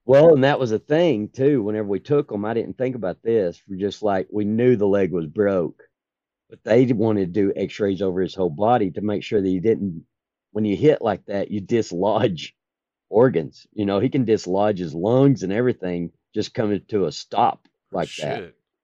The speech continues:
Speaker 1: So they wanted, they did. They x-rayed his whole body, made sure his intestines were still, you know, uh, in track and all that stuff. But just that kind of a jar will dislodge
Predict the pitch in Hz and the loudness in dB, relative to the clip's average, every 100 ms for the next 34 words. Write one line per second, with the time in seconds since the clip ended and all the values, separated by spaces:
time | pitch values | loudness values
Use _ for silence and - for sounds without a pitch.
0 | _ _ _ _ _ _ _ _ _ - | _ _ _ _ _ _ _ _ _ 0
1 | 117 110 120 143 117 110 95 - 110 104 | 4 6 8 6 4 2 -2 -4 -2 0
2 | 113 139 90 95 101 107 - 104 95 92 | 2 2 2 -2 -2 -2 -2 -2 -2 -4
3 | 107 92 98 113 98 98 95 92 - 104 | -4 -4 -2 -2 -2 -4 -6 -6 -2 0
4 | 98 87 95 - 87 87 - 92 85 90 | 0 -4 -8 -6 -8 -6 -8 -8 -6 -10
5 | - 92 92 90 78 _ _ _ _ _ | -8 -2 0 0 -2 _ _ _ _ _
6 | _ 95 98 90 87 87 _ _ _ _ | _ -2 0 0 -2 -6 _ _ _ _
7 | - 95 90 85 101 87 - 104 95 92 | -6 -2 -2 -4 -6 -8 -4 2 4 4
8 | 90 95 90 90 90 90 - - 85 78 | 0 -4 -2 0 0 -2 -6 -6 -6 -6
9 | _ 92 - _ - 110 - 107 110 - | _ -2 -2 _ -2 -2 2 0 0 -2
10 | 113 101 82 71 90 95 107 87 80 - | -2 -2 -4 -4 0 2 2 2 -2 -10
11 | _ _ _ - 98 76 104 92 95 87 | _ _ _ -4 -4 2 0 0 -2 0
12 | 95 82 82 - - | 0 0 -2 -8 -18